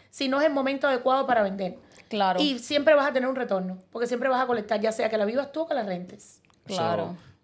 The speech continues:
Speaker 3: wow, hay, hay tanta información que las personas no conocen sobre el campo de real estate, que,
Speaker 2: Ujú.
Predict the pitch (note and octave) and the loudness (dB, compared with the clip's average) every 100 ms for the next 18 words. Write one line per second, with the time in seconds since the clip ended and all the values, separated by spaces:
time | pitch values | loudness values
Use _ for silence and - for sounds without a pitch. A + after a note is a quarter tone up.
0 | - G#2+ G#2 F2 F2 A#2 B2+ A#2+ B2 B2 | -4 -2 0 -2 -2 -2 -2 -2 -2 0
1 | C#3 C#3+ C#3 B2+ A#2+ A2+ B2 C3 B2+ A#2 | -2 -2 -4 -4 -2 -2 -2 -6 -4 -8
2 | A#2+ G#2+ B2+ C3 B2 B2+ B2+ A#2 B2 C#3 | -8 -10 -10 -8 -8 -8 -8 -8 -8 -8
3 | A#2+ A2+ G#2+ G#2 G2+ A#2 C3+ A#2 A2+ A#2+ | -8 -8 -8 -10 -8 -8 -4 -4 -4 -4
4 | A#2 - B2 A#2+ A3+ A3+ - A3 A#3 E4 | -4 -6 -4 -2 0 2 2 2 2 0